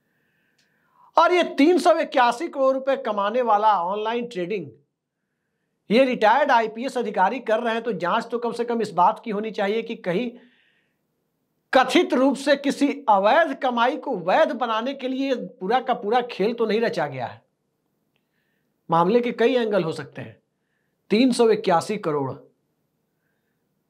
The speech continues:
तीन सौ इक्यासी करोड़ सुनने में अजीब लगता है कि एक आईपीएस अधिकारी के पास, वो भी रिटायर्ड,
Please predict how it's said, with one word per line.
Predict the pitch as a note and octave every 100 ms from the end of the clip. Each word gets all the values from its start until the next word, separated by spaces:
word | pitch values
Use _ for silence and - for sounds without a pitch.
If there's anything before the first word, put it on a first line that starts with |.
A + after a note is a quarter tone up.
| _
तीन | A3 C4
सौ | A#3
इक्यासी | A#3 A#3 G3+ F#3+ A#3+
करोड़ | A3+ A3+
सुनने | A3+ F#3 A3+
में | A#3 G#3
अजीब | E3 G#3+
लगता | G3 G3 E3+
है | F3
कि | F#3
एक | F#3+ F#3+
आईपीएस | F3+ E3+ F#3 G#3
अधिकारी | - D#3 D#3+ D3+
के | C#3+
पास, | C3 A2+ - - _ _ _ _ _ _ _ _ _ _ _ _ _ _ _ _ G3+
वो | C4+
भी | D4
रिटायर्ड, | D4+ C4+ F#3+ D#3+